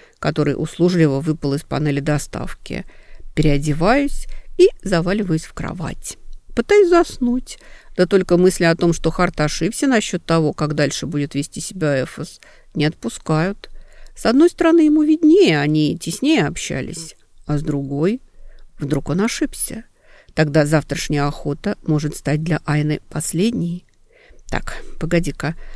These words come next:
Останавливаю сама себя, включаю свет и протягиваю руку, нашаривая на полке буклет.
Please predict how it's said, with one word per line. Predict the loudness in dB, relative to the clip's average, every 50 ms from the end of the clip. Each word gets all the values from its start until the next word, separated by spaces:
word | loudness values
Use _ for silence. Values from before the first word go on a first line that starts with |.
| -16 -18 -20 -20 -20 _ -18 -6
Останавливаю | -6 -6 -4 -2 -2 0 2 2 2 0 0 -2 0 -2 -2
сама | 0 2 2 2 2 0
себя, | -2 -4 -4 -2 -2 -2 -4 -6 -8 -12 -16 -20 -20 -20
включаю | -8 -4 -4 -2 -2 -2 -2 -2 -2 -2
свет | -4 -4 -2 -2 -2 -2 -2 0 -2
и | -2 2
протягиваю | 2 0 0 0 -2 -6 -4 -4 -4 -4 -2 -2 -2 -2
руку, | -4 -6 -8 -10 _ -12 -12 -12 -12 -6
нашаривая | -4 -2 -2 -2 -4 -4 -2 -2 -2 -2 -2 -2 -2
на | -2 -4
полке | -4 -6 -6 -6 -6 -8 -10 -12 -12 -10 -8
буклет. | -8 -6 -6 -6 -6 -8 -8 -8 -10 -12 -14 -20